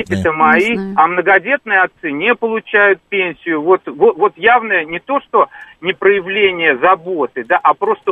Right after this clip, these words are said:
Speaker 1: унижение. Вот меня унизили. Понимаете, и как отца, и как, а, работника, который еще с советской властью заключил трудовой договор,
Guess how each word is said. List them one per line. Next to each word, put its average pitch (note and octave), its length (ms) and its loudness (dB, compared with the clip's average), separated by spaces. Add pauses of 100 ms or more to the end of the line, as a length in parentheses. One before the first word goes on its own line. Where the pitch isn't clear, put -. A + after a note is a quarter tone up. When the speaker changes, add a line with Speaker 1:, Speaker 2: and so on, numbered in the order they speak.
Speaker 1:
унижение. F3 720 -2
Вот A2+ 180 -8
меня F3 300 0
унизили. C3 800 -6 (580)
Понимаете, E3+ 480 2
и D3 40 -4
как D#3 260 -2
отца, B3 640 2 (340)
и F3 100 -10
как, G#3+ 480 -2
а, D3+ 340 2
работника, F3+ 760 -2
который E3 480 -2
еще D3+ 200 -10
с - 80 -20
советской F3+ 480 0
властью F#3 400 -2
заключил D#3 460 -10
трудовой D#3 520 0
договор, C#3 560 0